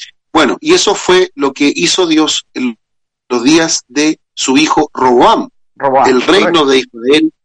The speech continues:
Speaker 1: que estaba compuesto de doce tribus, se divide en dos reinos. El reino del norte,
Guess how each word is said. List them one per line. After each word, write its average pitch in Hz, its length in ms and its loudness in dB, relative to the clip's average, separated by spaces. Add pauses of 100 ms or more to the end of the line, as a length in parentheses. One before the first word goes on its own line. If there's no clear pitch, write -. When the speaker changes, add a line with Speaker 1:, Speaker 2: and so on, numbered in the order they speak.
(360)
Speaker 1:
que - 80 -10
estaba 151 360 0
compuesto 139 540 -2
de 123 80 2
doce 135 300 0
tribus, 135 500 -2 (180)
se - 180 -2
divide 190 320 2
en 196 120 4
dos 208 160 2
reinos. - 500 -2 (300)
El 110 140 -2
reino 135 360 4
del 120 160 2
norte, 175 460 -2